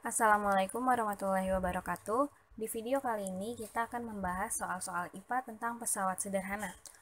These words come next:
Seperti biasa, sebelum memulai pembahasan, disiapkan dulu alat tulis, kemudian di setiap soal muncul, di pause, dan coba kerjakan sendiri, baru dilanjut lagi untuk cek jawabannya.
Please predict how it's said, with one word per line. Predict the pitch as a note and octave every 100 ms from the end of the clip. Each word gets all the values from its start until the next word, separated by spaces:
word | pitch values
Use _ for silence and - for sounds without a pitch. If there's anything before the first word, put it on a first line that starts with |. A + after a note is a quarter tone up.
| -
Seperti | - - - A3
biasa, | G3 F3 E3+ G3+ A3+
sebelum | A3+ G3+ F#3+ F#3+
memulai | F#3 F3+ F3+ F3+
pembahasan, | F#3 F3 E3 D#3+ G3 G3 B3+ C4
disiapkan | G3+ - F#3+ F3 - F3+
dulu | F3 F3+ A3+
alat | A3 F#3+ F#3+
tulis, | F3 F3+ C#4 C#4
kemudian | A#3 G3 F#3 F3+ E3+ E3+ E3+
di | E3+ E3+ D3+ - -
setiap | G3+ G3+ F#3 -
soal | F3 F3+
muncul, | F3+ F3 B3+ C#4+ C#4
di | C4
pause, | A#3 A3+ A#3+ B3 - - -
dan | G3 F#3+
coba | G3+ F#3 F3+
kerjakan | G3 F#3 F#3 F3+
sendiri, | F3+ E3+ F3 A3
baru | A3+ G3 G3+
dilanjut | G3 G3 F3+ - E3
lagi | F#3 A#3+
untuk | G3 G3 -
cek | - A#3+ -
jawabannya. | F#3 F3 D#3+ D3+ D3+